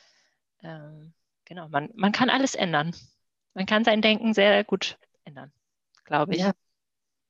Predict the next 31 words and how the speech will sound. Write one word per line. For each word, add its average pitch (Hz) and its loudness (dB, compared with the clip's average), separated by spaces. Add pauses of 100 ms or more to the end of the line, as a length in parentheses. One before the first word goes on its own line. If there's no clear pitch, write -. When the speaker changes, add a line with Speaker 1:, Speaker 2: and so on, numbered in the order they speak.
Speaker 2:
Oder 185 2
halt 180 6
auch 185 4
nicht. - 0 (800)
Speaker 1:
Ja, 208 4
Speaker 2:
<laughs> 202 -6
Also 190 2
Speaker 1:
manche 196 4
Speaker 2:
es 190 0
Speaker 1:
Menschen 185 -12
können's 190 -18
auch 180 -12
nicht. 180 -20 (320)
Speaker 2:
Ja, 190 4
also 175 -2 (320)
Speaker 1:
Ja. 196 -14 (1700)
Speaker 2:
ich 214 2
weiß 160 -4
nicht. 170 -2
Im 240 6
Endeffekt, 233 4
glaube 190 2
ich, 196 -4
sollte 185 -2
jeder 180 -2
bei 170 -4
sich 165 -8
selbst 165 -2
anfangen 165 -8
und, 180 -14
Speaker 1:
Mhm. 190 -14